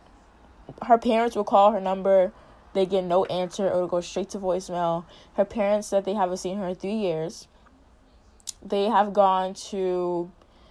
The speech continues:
his house in Chicago. Wait, his house in Atlanta, 'cause he has a studio in Chicago and a house in Atlanta. And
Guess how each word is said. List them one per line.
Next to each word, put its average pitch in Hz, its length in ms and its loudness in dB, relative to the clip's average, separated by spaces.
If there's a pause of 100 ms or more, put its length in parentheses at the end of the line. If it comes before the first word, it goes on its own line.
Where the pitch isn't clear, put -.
(120)
his 196 200 -4
house 190 320 4
in 180 120 -10
Chicago. 190 1000 2
Wait, 160 280 -6
his 175 200 -16
house 165 200 -4
in 160 60 -12
Atlanta, 151 420 -6
'cause 160 140 -12
he 170 60 -6
has 165 100 -8
a 151 40 -14
studio 208 520 -2
in - 80 -6
Chicago 160 560 -2
and 156 160 -8
a 151 80 -6
house 156 340 -4
in 151 120 -12
Atlanta. 143 500 -12 (580)
And 190 360 -2